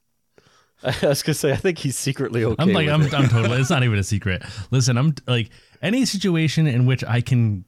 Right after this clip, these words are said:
Speaker 2: provide chaos and unease to somebody else, I'm willing to put myself through the same thing to get there. So
Speaker 1: Nice. Yeah,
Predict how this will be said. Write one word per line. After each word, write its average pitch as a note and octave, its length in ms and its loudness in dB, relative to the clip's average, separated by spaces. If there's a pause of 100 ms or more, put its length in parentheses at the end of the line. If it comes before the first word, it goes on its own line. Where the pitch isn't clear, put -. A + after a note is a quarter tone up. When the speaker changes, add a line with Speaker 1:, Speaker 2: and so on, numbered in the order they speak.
Speaker 2:
provide G#2+ 580 0
chaos A2+ 680 -2 (440)
and G2+ 380 2
unease A2 720 2
to A2+ 100 0
somebody G2+ 400 2
else, G#2+ 340 -2
I'm B2+ 140 4
willing C#3+ 200 2
to A#2 80 -2
put A#2+ 140 -6
myself G#2 380 0
through G2 100 -2
the F2 80 -4
same F2+ 240 -2
thing F2+ 160 -2
to F2 60 -2
get E2+ 200 -6
there. D2+ 280 -8
So E2+ 420 -6 (880)
Speaker 1:
Nice. - 680 -8 (260)
Yeah, D#3 240 -8